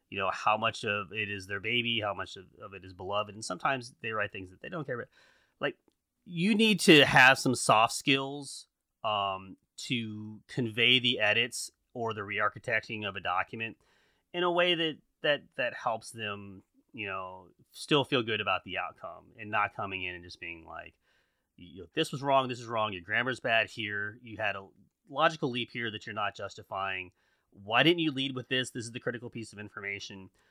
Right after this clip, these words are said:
All of those may be factually true, but in terms of our team working together, you know,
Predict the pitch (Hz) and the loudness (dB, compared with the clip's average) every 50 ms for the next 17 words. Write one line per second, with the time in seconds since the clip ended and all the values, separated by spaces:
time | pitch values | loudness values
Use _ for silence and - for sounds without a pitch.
0 | _ _ _ _ _ - 185 240 254 240 220 202 180 151 151 143 135 127 107 - | _ _ _ _ _ -2 0 2 2 4 4 4 2 4 2 2 2 2 -2 -2
1 | - 123 123 135 - - - 156 139 135 117 - - - - 110 101 104 120 147 | 0 0 2 2 0 0 -2 -2 -2 -4 -8 -10 -12 -16 -14 -14 -14 -14 -14 -14
2 | - 196 185 165 _ _ _ _ _ _ - 143 143 147 156 156 151 - 196 196 | -14 -14 -16 -18 _ _ _ _ _ _ -2 0 0 0 0 -4 -4 -4 -4 -2
3 | 208 160 165 139 135 151 170 160 - - 151 135 135 127 - 123 120 113 117 117 | -2 -2 -2 2 2 2 2 2 0 -2 -2 0 0 -4 -4 -6 -8 -4 -2 -2
4 | 113 110 110 - _ _ _ _ _ _ _ _ _ _ _ _ _ _ - 156 | -2 -2 -4 -8 _ _ _ _ _ _ _ _ _ _ _ _ _ _ -6 -2
5 | 139 131 127 123 120 - | -2 0 0 -2 -4 -8